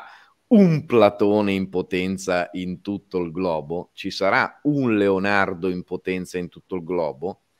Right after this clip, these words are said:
e oggi questo famoso rapporto costi-benefici che facciamo porta tanti ragazzi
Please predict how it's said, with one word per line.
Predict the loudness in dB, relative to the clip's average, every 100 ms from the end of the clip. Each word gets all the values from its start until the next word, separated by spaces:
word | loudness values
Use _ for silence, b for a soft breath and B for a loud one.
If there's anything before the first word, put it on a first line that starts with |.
| _ _ _ _ _ _
e | -20 -12 0
oggi | 2 2 -2 -8 -6 -8 -12 _
questo | -6 -6 -4 -10
famoso | -8 -6 -4 -4 -4 -6
rapporto | -6 -4 -4 -4 -8 -8
costi-benefici | -8 -8 -10 -10 -10 -10 -10 -10 -10 -12
che | -12
facciamo | -10 -10 -6 -6 -6 -8 -10 _ b b b 0
porta | 2 2 -2 -6 -8 -2
tanti | 0 0 -4 -6 -6
ragazzi | -4 -2 -2 -2 -8 -16 -16